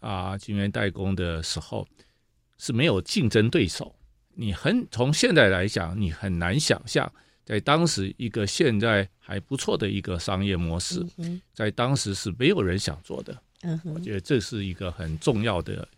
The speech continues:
Speaker 1: 一个概念。
Speaker 2: 那他为什么有这样的远见，
Speaker 1: 是。
Speaker 2: 说这件事一定要有人做？
Speaker 1: 啊，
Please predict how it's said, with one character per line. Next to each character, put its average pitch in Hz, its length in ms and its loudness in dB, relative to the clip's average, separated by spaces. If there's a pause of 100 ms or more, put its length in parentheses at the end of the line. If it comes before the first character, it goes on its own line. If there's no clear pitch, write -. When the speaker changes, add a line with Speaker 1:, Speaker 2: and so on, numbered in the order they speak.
(120)
Speaker 1:
一 - 100 -12
个 95 140 -14
概 98 220 -6
念。 - 200 -8 (240)
Speaker 2:
那 285 120 -2
他 339 100 2
为 370 140 8
什 190 120 2
么 185 80 4
有 170 80 4
这 160 140 0
样 233 80 0
的 202 100 4
远 151 460 2
见， 214 260 2
Speaker 1:
是。 160 60 0
Speaker 2:
说 165 240 -4
这 - 220 0
件 180 180 4
事 170 160 0
一 147 60 4
定 190 160 2
要 147 160 0
有 - 20 -4
人 98 260 -8
做？ 127 200 -12 (480)
Speaker 1:
啊， 113 440 0